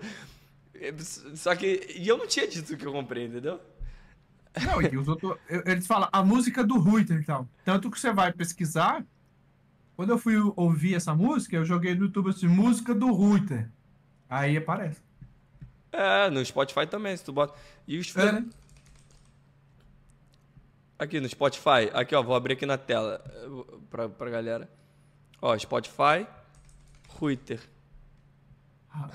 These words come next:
Speaker 2: é.
Speaker 1: Aparece, aparece aqui. Bizarro. Caralho.
Speaker 2: Eu não acho o Rui ter parecido com o Alok, não. Eu já conheci o Alok pessoalmente.
Speaker 1: Eu também não acho, mano. Não sei de onde. Eu acho que é só por causa do bigode.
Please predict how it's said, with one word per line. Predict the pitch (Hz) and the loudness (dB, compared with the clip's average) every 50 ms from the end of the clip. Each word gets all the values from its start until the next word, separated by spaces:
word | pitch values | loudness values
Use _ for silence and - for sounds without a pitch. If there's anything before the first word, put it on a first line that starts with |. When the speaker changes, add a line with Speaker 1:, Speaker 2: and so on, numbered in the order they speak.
| - - - _ _ _ | -18 -20 -20 _ _ _
Speaker 2:
é. | - 190 220 - 170 - - - _ - | -8 -8 -6 -6 -10 -12 -16 -16 _ -14
Speaker 1:
Aparece, | - - 151 143 139 135 139 135 - - - - | -8 -2 -2 2 4 2 2 2 -2 -10 -12 -12
aparece | 131 123 - 131 131 139 135 139 | -12 -8 -8 -8 -8 -8 -10 -12
aqui. | 127 - 196 196 190 _ _ _ _ _ _ _ _ _ _ _ _ _ _ _ _ _ _ _ _ _ _ _ _ _ _ _ _ _ _ _ _ _ _ _ _ _ _ _ _ _ _ - - - - - _ _ _ _ _ _ _ _ _ _ _ _ _ _ _ _ _ | -14 -14 -16 -16 -16 _ _ _ _ _ _ _ _ _ _ _ _ _ _ _ _ _ _ _ _ _ _ _ _ _ _ _ _ _ _ _ _ _ _ _ _ _ _ _ _ _ _ -20 -20 -20 -20 -20 _ _ _ _ _ _ _ _ _ _ _ _ _ _ _ _ _
Bizarro. | 185 139 117 113 120 113 113 113 113 113 175 123 - - - _ _ _ _ | -18 -18 -16 -10 -8 -6 -6 -6 -8 -10 -14 -18 -20 -20 -20 _ _ _ _
Caralho. | - 120 131 113 220 - - 240 - | -16 -12 -8 -8 -6 -6 -6 -6 -6
Speaker 2:
Eu | - | -6
não | 403 349 247 | -2 0 0
acho | 240 262 254 - 277 254 | 0 0 -2 -4 -6 -4
o | 233 | -2
Rui | 175 151 190 214 208 | 0 2 2 2 2
ter | - 214 170 | 0 -4 -4
parecido | 202 185 180 170 - 190 180 196 | -2 -2 -2 -2 -4 -4 -4 -4
com | 190 - | -2 -2
o | 208 | -2
Alok, | 196 180 180 185 185 - 220 | 0 0 0 -2 -2 0 0
não. | 202 170 156 151 143 - _ _ _ _ | 0 0 0 -2 -4 -6 _ _ _ _
Eu | - 151 | -4 -2
já | 147 160 180 190 | 0 0 0 0
conheci | - 233 240 233 - 247 | 0 -2 -2 -2 0 -2
o | |
Alok | 226 214 202 220 220 - _ _ _ _ | 0 2 0 0 -2 -4 _ _ _ _
pessoalmente. | - 233 - - - - 339 370 311 226 190 175 190 247 - - - - - - _ | -6 -6 -4 -4 -6 -6 -6 -2 0 0 0 0 -2 -4 -4 -8 -14 -18 -18 -8 _
Speaker 1:
Eu | 226 254 | -4 -4
também | - - 480 427 220 208 | -4 -6 -6 -4 -4 -2
não | 214 202 | 0 0
acho, | 190 220 226 - - | 0 0 0 -2 -4
mano. | 127 113 113 117 | -4 -4 -4 -4
Não | 131 | -6
sei | 131 - 214 | -6 -6 -6
de | 233 240 | -6 -6
onde. | 220 202 196 190 - - | -6 -6 -6 -8 -2 0
Eu | 147 165 180 | 0 2 2
acho | 196 214 - - | 0 -2 -4 -6
que | 202 | -8
é | |
só | - - 226 226 | -6 -6 -8 -8
por | - - | -8 -8
causa | 247 220 | -8 -8
do | 226 | -8
bigode. | 196 196 170 180 180 160 113 104 101 | -10 -6 -4 -4 -4 -4 -8 -12 -16